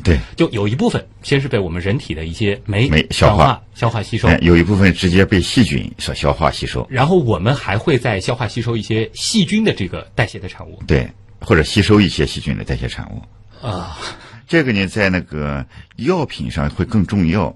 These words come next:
Speaker 2: 嗯。
Speaker 1: 因为大家也知道，我们中药现代化的理论基础，从这是一个切入口。因为啥呢？好多中药都是口服的，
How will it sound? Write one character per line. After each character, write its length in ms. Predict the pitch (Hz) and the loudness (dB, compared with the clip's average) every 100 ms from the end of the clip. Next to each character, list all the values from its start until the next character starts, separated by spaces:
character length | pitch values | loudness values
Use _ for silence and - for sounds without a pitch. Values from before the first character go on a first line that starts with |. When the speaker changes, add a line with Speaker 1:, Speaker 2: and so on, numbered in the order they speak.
| - | -10
Speaker 2:
嗯。 220 | 101 98 92 | -8 -4 4
Speaker 1:
因 80 | |
为 320 | 107 113 104 - - | 4 4 2 -6 -12
大 100 | - | -2
家 140 | 95 95 | 2 2
也 140 | 76 | 2
知 120 | 58 | -2
道， 160 | 62 69 - - - | -4 -6 -6 -14 -6
我 120 | 76 | -2
们 120 | 73 76 | -2 0
中 200 | 104 104 | 4 6
药 140 | 110 | 6
现 180 | 87 104 | 4 0
代 100 | 90 82 | 0 0
化 260 | 95 85 - - - - | -2 -6 -8 -20 -20 -8
的 120 | 85 | -6
理 160 | 73 78 | -2 -2
论 160 | 78 | -2
基 160 | - 107 | -2 -4
础， 240 | - - - | -4 -12 -14
从 240 | - - 101 | -8 -2 0
这 160 | 127 | 0
是 200 | 98 - | 0 -4
一 100 | 76 | -6
个 120 | 82 | -4
切 200 | 85 - | -4 -4
入 120 | 107 110 | -4 -6
口。 180 | - - - - - _ _ _ - | -10 -16 -20 -20 -20 _ _ _ 0
因 100 | 117 | 2
为 80 | 127 | 2
啥 120 | 107 | 0
呢？ 60 | |
好 160 | 107 85 | -2 -4
多 140 | 90 | -4
中 180 | 107 101 | -4 -2
药 140 | 104 95 | -2 -2
都 160 | 92 | -2
是 160 | 90 - | -6 -8
口 180 | - - | -12 -14
服 200 | - | -14
的， 120 | - | -14